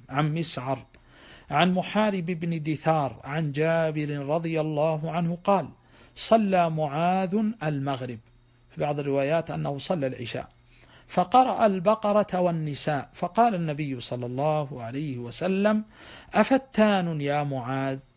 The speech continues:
ما كان يكفيك أن تقرأ ب والسماء والطارق و والشمس وضحاها؟"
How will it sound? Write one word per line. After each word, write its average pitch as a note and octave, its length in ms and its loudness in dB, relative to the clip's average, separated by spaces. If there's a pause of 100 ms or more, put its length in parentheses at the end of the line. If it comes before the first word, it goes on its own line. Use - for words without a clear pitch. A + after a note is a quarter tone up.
(380)
ما A3+ 280 8
كان A3+ 380 2
يكفيك F#3 640 -2
أن D3+ 300 -4
تقرأ D#3+ 640 0
ب C#3 320 -2 (460)
والسماء D#3 1400 -2
والطارق D#3+ 760 -4 (180)
و E3 400 0 (500)
والشمس E3 680 0
وضحاها؟" D3 840 -4